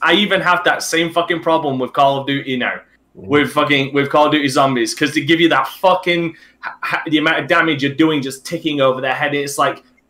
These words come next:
Speaker 1: no, if I, like, at least in
Speaker 2: Oh,
Speaker 1: Call
Speaker 2: I
Speaker 1: of
Speaker 2: know
Speaker 1: Duty,
Speaker 2: you
Speaker 1: if I
Speaker 2: don't.
Speaker 1: shoot, if, at least if I shoot a motherfucker in the head in Call of Duty Zombies, that head's gonna fucking disappear.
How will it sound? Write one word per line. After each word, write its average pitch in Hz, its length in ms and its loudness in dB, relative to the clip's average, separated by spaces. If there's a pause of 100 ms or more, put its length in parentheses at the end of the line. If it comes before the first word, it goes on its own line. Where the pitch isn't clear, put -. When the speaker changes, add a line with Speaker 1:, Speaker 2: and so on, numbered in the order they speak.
(140)
Speaker 1:
no, 220 300 6
if 156 140 2
I, 175 300 2
like, 170 260 2
at 190 120 2
least 240 220 2
in - 60 2
Speaker 2:
Oh, 135 40 0
Speaker 1:
Call 123 120 4
Speaker 2:
I - 60 0
Speaker 1:
of - 40 0
Speaker 2:
know 247 80 0
Speaker 1:
Duty, - 160 -2
Speaker 2:
you 190 100 -4
Speaker 1:
if 190 60 -4
I 190 60 2
Speaker 2:
don't. 165 100 0
Speaker 1:
shoot, 254 300 -4 (180)
if, 196 100 0
at 180 80 -10
least 240 220 -4
if 240 80 -4
I 185 220 0
shoot - 320 -6
a 214 100 -4
motherfucker 175 680 0 (340)
in 170 120 4
the 165 120 2
head 202 260 2
in 165 140 0
Call 175 260 6
of 170 60 0
Duty 170 240 2
Zombies, 175 420 2
that 185 200 2
head's 185 340 -2
gonna 160 180 2
fucking 165 480 -2
disappear. 156 640 -2